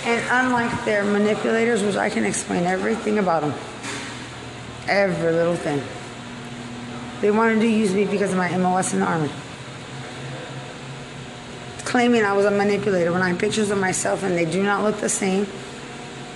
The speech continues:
They tried to ruin them. They ruined the face, the eyes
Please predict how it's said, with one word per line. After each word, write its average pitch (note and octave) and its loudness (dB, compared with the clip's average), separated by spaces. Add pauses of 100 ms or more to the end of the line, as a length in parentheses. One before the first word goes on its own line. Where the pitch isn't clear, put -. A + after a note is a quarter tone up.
(160)
They G#2 4
tried G3 2
to G3 2
ruin A3 4
them. C#3 0 (720)
They G3 4
ruined G#3 4
the G#3 4
face, - 0 (760)
the D#3+ 2
eyes F3+ 2